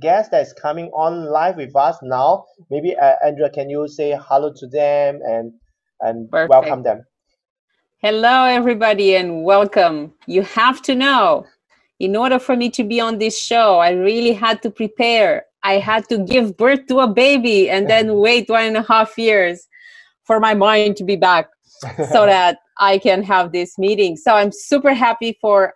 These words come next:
Speaker 2: uh, all of you moms joining us today. And if you have any questions for me, just put them there in the, in the chat, and, uh,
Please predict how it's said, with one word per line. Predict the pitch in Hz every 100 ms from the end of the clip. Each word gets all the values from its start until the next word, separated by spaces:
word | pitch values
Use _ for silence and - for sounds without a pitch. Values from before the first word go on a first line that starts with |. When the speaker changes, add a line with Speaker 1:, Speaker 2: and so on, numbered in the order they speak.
| -
Speaker 2:
uh, | 190 180
all | - 202 226
of | 214
you | 214
moms | 208 202 196 202 196 160
joining | 196 196 208 196
us | 190 190
today. | 180 196 233 311 311 _ _ _ _
And | 190 190 185 190
if | 190
you | 214
have | 202 196
any | 220
questions | 240 240 240 254 254
for | 269
me, | 254 254
just | 226 196 -
put | 226 202
them | 214
there | 208 208 202
in | 196
the, | 185 170 170 165 160
in | - 180
the | 170
chat, | - 220 226 262 262
and, | 185 170 170 160
uh, | 160